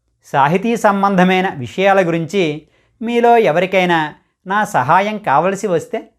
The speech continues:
రాజన్ పీటీఎస్కే అట్ జీమెయిల్ డాట్ కామ్కు ఈమెయిల్ చేయండి.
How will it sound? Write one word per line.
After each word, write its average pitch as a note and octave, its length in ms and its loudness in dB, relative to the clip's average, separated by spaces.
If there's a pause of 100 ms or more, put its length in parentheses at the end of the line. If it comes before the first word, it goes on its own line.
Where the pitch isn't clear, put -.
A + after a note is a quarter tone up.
(300)
రాజన్ E3 600 0
పీటీఎస్కే E3+ 1120 -2 (320)
అట్ D#3+ 80 0
జీమెయిల్ F#3 520 0
డాట్ F3+ 300 2
కామ్కు E3 480 -2
ఈమెయిల్ F3 520 -4
చేయండి. C#3+ 500 -4